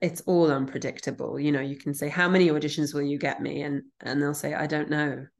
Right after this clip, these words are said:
We don't know the future." <laughs> But I think, um,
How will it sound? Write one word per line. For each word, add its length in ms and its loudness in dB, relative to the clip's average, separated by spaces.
We 80 0
don't 320 -2
know 220 2
the 80 -8
future." 640 -2
<laughs> 1200 0
But 340 4
I 120 2
think, 460 2
um, 580 0